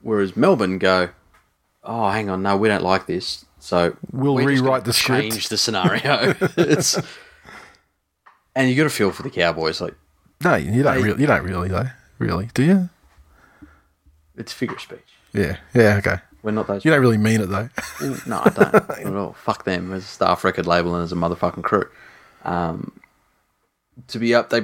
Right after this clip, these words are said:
Speaker 1: they played really tightly in the first half. There was nothing, you know, overly spectacular, but they just played some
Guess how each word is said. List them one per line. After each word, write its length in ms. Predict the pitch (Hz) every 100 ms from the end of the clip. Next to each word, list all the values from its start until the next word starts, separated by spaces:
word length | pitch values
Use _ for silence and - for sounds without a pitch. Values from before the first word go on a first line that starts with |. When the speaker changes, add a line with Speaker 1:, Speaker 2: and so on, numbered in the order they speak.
| -
Speaker 1:
they 100 | -
played 340 | 143 - 135 120
really 580 | 101 101 107 101 98 95 - _ _ _ _ _
tightly 500 | - - 87 - 110 127 _ _ _ _
in 100 | 113
the 60 | 95
first 320 | 101 98 95
half. 320 | 101 120 - _ _ _ _
There 100 | 101
was 140 | 95
nothing, 600 | 92 107 - 95 95 87 - _
you 80 | 90
know, 100 | 78
overly 260 | 90 92 92
spectacular, 720 | - 90 - 90 - 82 - - _ _ _ _ _
but 140 | - 95
they 120 | 95
just 300 | 87 110 98
played 280 | - 87 87
some 320 | - 87 85